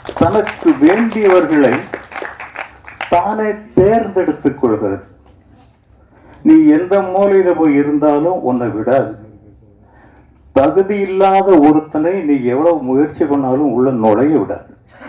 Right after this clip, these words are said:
அதுதான் சினிமா. இதுக்கு நானே ஒரு உதாரணமா நிற்கிறேங்க. I think இது ஆயிரத்தி தொள்ளாயிரத்தி எழுபத்தி ஒன்பதோ எழுபத்தி எட்டோ வருஷம்னு நினைக்கிறேன்.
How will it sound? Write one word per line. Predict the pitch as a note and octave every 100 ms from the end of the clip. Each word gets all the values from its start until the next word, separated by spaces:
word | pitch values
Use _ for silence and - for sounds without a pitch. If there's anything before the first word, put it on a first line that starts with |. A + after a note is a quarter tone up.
| - - - _ - - - - - -
அதுதான் | - G#2+ A2+ B3+ -
சினிமா. | - - - - - - - - - - - - - - - - - - - - -
இதுக்கு | C#3 C3+ -
நானே | C3 A#2+ C#3 E3 E3+ F3 G#3+ G3
ஒரு | A#2 B2
உதாரணமா | A#2 G2 A2+ B2+ B2+ B2 A#2 G2+
நிற்கிறேங்க. | G2+ F#2 G2 G2 F2+ G2+ - _ _ _ _ _ _ _ _ _ - - - - -
I | - D#3
think | D#3 F3
இது | D#3+ D3+ C#3+ C#3 C3
ஆயிரத்தி | C#3 C#3+ D#3 D#3+ - D#3 D3+ D3+
தொள்ளாயிரத்தி | - D#3 C#3+ D3 D3 D3 C3 C#3+
எழுபத்தி | C3+ C#3 C#3+ C#3 - D3
ஒன்பதோ | C3 C3 D3 D3+ D3
எழுபத்தி | D#3 C#3+ C#3 C#3
எட்டோ | C3 C3+
வருஷம்னு | B2 B2 B2+ B2+ B2 A2+
நினைக்கிறேன். | A2 G#2+ G2